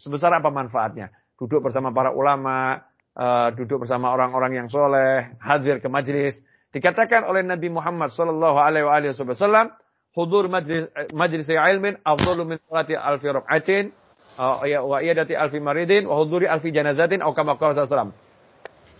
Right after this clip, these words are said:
Menghadiri satu majlis ilmu, huduri majlis ilmin, menghadiri satu majlis ilmu, afdalu min salati alfi rak'atin, wa iyadati alfi maridin, wa huduri alfi janazatin. Menghadiri satu majlis ilmu lebih utama daripada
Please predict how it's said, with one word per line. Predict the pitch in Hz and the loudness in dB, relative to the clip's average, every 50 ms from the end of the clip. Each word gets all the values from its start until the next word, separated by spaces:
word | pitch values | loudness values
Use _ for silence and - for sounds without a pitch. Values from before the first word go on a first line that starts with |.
| _ - - - - - | _ -20 -20 -20 -8 -6
Menghadiri | 143 147 139 135 147 143 160 208 233 233 | -6 -4 0 0 0 2 4 2 2 4
satu | - 202 190 - 190 180 | 2 2 0 0 0 -4
majlis | 175 160 143 156 - | -4 -4 -4 -6 -6
ilmu, | - 151 147 147 156 190 196 185 - | -4 -4 -2 0 0 -2 -2 -4 0
huduri | - 160 165 143 156 180 190 185 185 170 156 135 110 - _ _ _ - | 2 2 2 2 0 0 0 0 0 0 -2 -4 -6 -10 _ _ _ -6
majlis | 139 143 143 147 127 143 | -6 -4 -4 -4 -4 -2
ilmin, | 156 151 170 180 180 202 220 359 - _ _ _ _ _ _ _ _ - - - - - - - - | 0 0 0 0 0 -2 -4 -4 -10 _ _ _ _ _ _ _ _ -20 -20 -20 -20 -20 -20 -16 -10
menghadiri | 143 139 143 143 151 160 170 | -2 -2 0 0 2 0 0
satu | 151 175 170 - | 2 2 0 0
majlis | 170 170 156 135 151 139 - | 0 -4 -4 -4 -4 -4 -2
ilmu, | 165 165 175 180 - | -4 -2 -2 -2 2
afdalu | 165 180 160 147 165 180 170 175 | 2 2 2 2 0 0 0 0
min | 170 175 160 | -4 -4 -4
salati | - 170 175 180 165 180 | 0 2 2 2 2 2
alfi | - 160 151 165 165 | 0 0 0 2 0
rak'atin, | 160 160 - 160 156 - 196 190 | 0 2 2 2 2 2 0 0
wa | 175 175 156 | 0 0 0
iyadati | 160 175 196 208 180 190 165 180 | 2 2 0 2 2 0 0 2
alfi | - 160 160 147 156 | 0 0 0 -2 0
maridin, | 160 160 156 175 185 180 208 220 | 0 0 2 2 2 4 2 2
wa | 190 170 143 | 2 0 0
huduri | 160 165 160 190 214 226 190 | 0 0 2 2 2 2 2
alfi | 185 170 160 170 | 2 0 0 -2
janazatin. | 151 156 151 143 123 131 120 107 113 101 - _ _ _ _ _ _ _ _ _ _ | -2 -2 -2 0 -2 -2 -2 -2 -6 -10 -10 _ _ _ _ _ _ _ _ _ _
Menghadiri | - 143 143 143 151 170 202 233 | -8 -4 0 2 4 4 4 2
satu | 208 214 202 - 202 | 2 -2 -2 -2 -2
majlis | 196 185 151 175 170 - | -4 -4 -2 -4 -4 -2
ilmu | - 156 147 147 160 180 190 - | -2 -2 -2 -2 -4 -6 -6 -4
lebih | - 180 185 139 156 175 - | -2 -2 -2 -2 -2 -6 -4
utama | - 165 - 147 135 147 180 185 180 | -4 -2 0 0 0 2 2 0 0
daripada | 156 156 147 147 127 131 131 127 156 175 | 0 0 -2 0 0 -2 0 0 0 -2